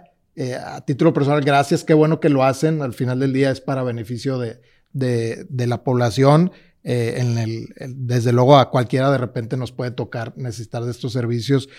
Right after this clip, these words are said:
Entonces, qué, qué padre que hay organizaciones como la de ustedes que están siempre pensando en eso. Eh, yo, por ejemplo, ya el solo hecho de que, por ejemplo, Omar,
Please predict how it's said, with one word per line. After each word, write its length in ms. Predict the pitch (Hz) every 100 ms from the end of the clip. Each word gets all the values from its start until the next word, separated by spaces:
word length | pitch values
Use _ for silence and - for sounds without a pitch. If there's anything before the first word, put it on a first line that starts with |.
| -
Entonces, 220 | - 143
qué, 240 | 175 170 -
qué 140 | 160
padre 380 | - 165 170 143
que 100 | 156
hay 240 | 156 160
organizaciones 640 | 165 151 143 135 123 143 -
como 220 | 151 139
la 120 | 123
de 80 | 120
ustedes 520 | - 131 131 143 - - - _
que 80 | 131
están 400 | - 139 135 139
siempre 320 | - 143 147
pensando 440 | - 135 131 135 135
en 100 | 131
eso. 440 | 127 - 143 147 _ _ _ -
Eh, 240 | 131 123 151
yo, 200 | 139 151
por 100 | 175
ejemplo, 480 | 156 139 170 165 160 - - -
ya 240 | 139 156
el 100 | 165
solo 280 | 202 190 180
hecho 240 | 170 185
de 160 | 175 147
que, 340 | 147 135 127
por 160 | 123 131
ejemplo, 280 | 143 139 147
Omar, 540 | 143 147 147 135 -